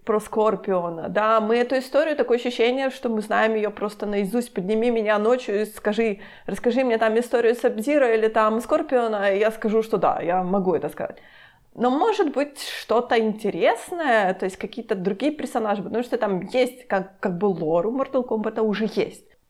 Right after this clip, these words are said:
Тоже то, что, э, там, например, по-моему, в последней игре, э, Китана стала правительницей этого Незерел-, Незерелма, и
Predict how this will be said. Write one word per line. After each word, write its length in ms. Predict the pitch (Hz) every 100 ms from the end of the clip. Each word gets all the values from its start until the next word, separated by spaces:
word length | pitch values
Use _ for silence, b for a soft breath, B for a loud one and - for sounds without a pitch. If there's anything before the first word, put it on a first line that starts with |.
| _
Тоже 320 | 240 240 226 220
то, 280 | 220 226
что, 560 | 226 - 214 208 208 -
э, 920 | - 190 190 190 180 165 165 202 - 90 -
там, 100 | 208
например, 360 | 196 196 208
по-моему, 260 | 208 208 196
в 80 | 196
последней 500 | 220 233 220 208 202
игре, 480 | 185 196 196 190 180
э, 680 | 175 185 185 185 - - -
Китана 460 | 196 - 208 208
стала 540 | 208 - 190 190 196 185
правительницей 840 | 214 190 202 208 202 185 190 185
этого 560 | 180 190 185 185 180 180
Незерел-, 1000 | 196 190 196 196 208 196 190 - - -
Незерелма, 1200 | 190 180 214 208 208 190 220 226 220 202 196 185 -
и 380 | 190 190 180